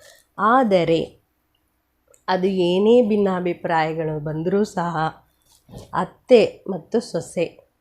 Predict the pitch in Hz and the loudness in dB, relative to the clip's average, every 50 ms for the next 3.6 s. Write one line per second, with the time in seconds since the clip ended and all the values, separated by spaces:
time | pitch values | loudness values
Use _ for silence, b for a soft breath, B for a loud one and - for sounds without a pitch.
0 | _ - 185 185 185 202 214 226 226 208 185 170 165 170 170 175 240 262 - - | _ -6 -4 -2 0 2 2 2 2 2 2 0 -2 -2 -2 -2 -2 -4 -6 -12
1 | _ _ _ _ - - 185 - - - _ - 233 247 269 277 220 220 208 190 | _ _ _ _ -8 -6 -6 -6 -10 -12 _ 2 4 4 4 4 4 2 2 2
2 | 202 202 202 190 190 180 175 175 165 170 175 180 180 - - 170 175 175 165 165 | 2 2 2 0 0 -2 -2 -4 -4 -4 -4 -4 -6 -6 -8 -8 -8 -8 -6 -6
3 | 165 156 156 156 165 160 160 156 160 156 156 165 | -6 -6 -4 -4 -4 -4 -4 -6 -6 -6 -6 -4